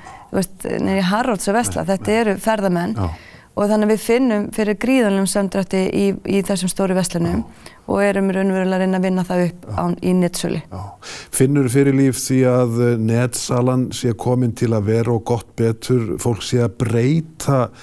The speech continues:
Speaker 2: hegðunarmynstri sínu hvað verslun varðar? Eh, þú ert bara heima í stofu að skoða skjáinn og verslar þar. Er þetta stóra breytingin sem hefur orðið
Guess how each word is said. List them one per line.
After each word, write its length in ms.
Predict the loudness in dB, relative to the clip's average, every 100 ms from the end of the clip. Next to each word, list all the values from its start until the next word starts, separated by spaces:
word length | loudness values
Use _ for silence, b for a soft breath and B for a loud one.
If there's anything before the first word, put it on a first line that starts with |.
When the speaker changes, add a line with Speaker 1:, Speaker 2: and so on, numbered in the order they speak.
| B B B
Speaker 2:
hegðunarmynstri 640 | 2 4 4 4 4 2 2
sínu 260 | 4 4
hvað 220 | 2 2
verslun 400 | 2 0 0 2
varðar? 340 | 2 2 2 0
Eh, 480 | -2 -4 -4 -6 -4
þú 180 | 0 2 2
ert 160 | -2
bara 220 | -2 2 2
heima 240 | 2 2
í 80 | 2
stofu 400 | 2 2 4 2 2
að 80 | 0
skoða 400 | 0 0 2 0
skjáinn 480 | 0 0 2 2 2
og 140 | 2 0
verslar 280 | 0 -2
þar. 240 | -2 -4 -8 B B B
Er 160 | -2
þetta 300 | 0 -2 -2
stóra 320 | -2 2 2 2
breytingin 320 | 0 0 -2
sem 140 | 0
hefur 160 | 2 2
orðið 320 | 2 2 0